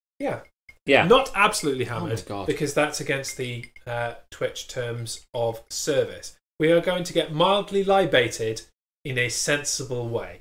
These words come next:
Speaker 2: Yes. Never seen Cocktails, never seen that. Well, yeah, so
Speaker 1: We will not lose control at any point.
Speaker 2: So
Speaker 1: Twitch police.
Speaker 2: do, um, we won't, we won't, we're fine. I'm a professional drinker.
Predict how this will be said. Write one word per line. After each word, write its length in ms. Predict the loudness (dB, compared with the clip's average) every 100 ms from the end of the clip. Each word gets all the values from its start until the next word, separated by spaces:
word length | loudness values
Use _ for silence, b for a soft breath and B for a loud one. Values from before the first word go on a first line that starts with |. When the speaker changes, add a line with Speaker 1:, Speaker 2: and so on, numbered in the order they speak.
| -8
Speaker 2:
Yes. 420 | -6 -6 -10 -14 _ 0
Never 160 | 2
seen 160 | 4 4
Cocktails, 340 | 4 4 2
never 120 | 2 -2
seen 160 | -2
that. 200 | -2 -4 B 2
Well, 180 | 6 8
yeah, 120 | 6
so 360 | 6 6 6 2 -6
Speaker 1:
We 120 | -2 0
will 160 | 2
not 280 | 4 2 2
lose 220 | 0 0
control 580 | -4 -4 4 6 6 6
at 140 | 2 2
any 280 | 2 2
point. 560 | -2 -2 -4 -6 -12 -16 -20 -20 _ _ _
Speaker 2:
So 300 | 2 4 4
Speaker 1:
Twitch 380 | 2 -10 -12 -14
police. 420 | -16 -16 -14 -6
Speaker 2:
do, 400 | 4 6 8 6 4
um, 220 | 0 0
we 100 | 0
won't, 240 | 0 -2
we 80 | -6
won't, 180 | -6 -8
we're 60 | -10
fine. 340 | -10 -10 -12 -8
I'm 140 | -6
a 40 |
professional 580 | -6 -2 -2 -2 -6 -8
drinker. 380 | -6 -6 -6 -12